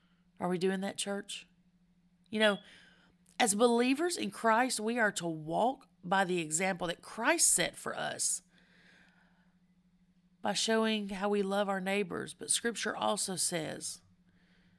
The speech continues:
"You who are spiritual, restore them gently, but watch yourself,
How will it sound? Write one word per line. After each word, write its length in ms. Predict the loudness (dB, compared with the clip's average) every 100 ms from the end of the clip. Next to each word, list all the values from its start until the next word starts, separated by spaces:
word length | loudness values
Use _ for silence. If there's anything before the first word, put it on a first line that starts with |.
| _ _ _ _ _ _ _ _ _
"You 280 | -2 0 2
who 140 | 2
are 140 | 0 0
spiritual, 840 | -4 -2 -2 -2 -2 -8 -10 -14 _ _ _
restore 380 | -4 -2 0 -2
them 180 | -6
gently, 560 | -4 -4 -6 -10 -16 -18 _ _ _ _ -16
but 100 | -10
watch 320 | -6 -6 -4
yourself, 640 | -2 0 0 -4 -8 -20